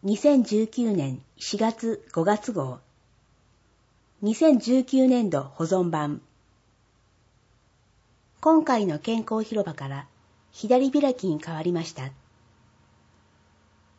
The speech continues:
それでは、二千十九年三月一日発行の一宮広報号外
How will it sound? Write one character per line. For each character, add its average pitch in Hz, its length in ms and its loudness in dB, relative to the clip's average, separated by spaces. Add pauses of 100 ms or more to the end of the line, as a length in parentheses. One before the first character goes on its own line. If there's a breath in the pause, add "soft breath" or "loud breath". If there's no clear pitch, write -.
(140)
そ - 160 -2
れ 285 140 4
で 320 140 6
は、 214 200 0 (540)
二 233 140 0
千 320 260 6
十 262 220 0
九 262 260 2
年 165 240 0 (360)
三 285 300 2
月 254 220 0
一 202 240 -2
日 196 220 -2
発 196 260 -8
行 185 200 0
の 185 240 0 (580)
一 240 220 0
宮 294 360 8
広 262 300 4
報 170 180 0
号 165 240 2
外 160 300 -4